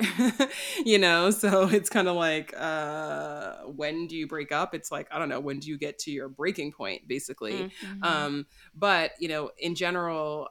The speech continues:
Speaker 1: I, you know, healthy relationships, you need to have emotional and physical safety. Um, you need to have emotional and physical intimacy, which,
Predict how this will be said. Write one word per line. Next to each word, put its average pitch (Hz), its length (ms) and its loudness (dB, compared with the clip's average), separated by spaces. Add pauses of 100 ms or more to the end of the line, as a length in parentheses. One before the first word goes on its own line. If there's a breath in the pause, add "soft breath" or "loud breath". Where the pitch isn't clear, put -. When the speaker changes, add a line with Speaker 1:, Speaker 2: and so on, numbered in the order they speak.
Speaker 1:
I, - 60 -14 (640)
you 160 100 -6
know, 143 220 -6 (440)
healthy 196 380 -8
relationships, 156 1000 -6
you 151 140 -12
need 156 160 -8
to 160 80 -12
have 151 180 -8
emotional 156 480 -8
and 180 120 -6
physical 175 360 -10
safety. 143 640 -10 (760)
Um, 147 540 -4 (140)
you 151 140 -8
need 156 220 -6
to 160 80 -10
have 147 460 -6 (220)
emotional 147 560 -6
and 165 120 -8
physical 160 420 -8
intimacy, 143 800 -8
which, 143 240 -12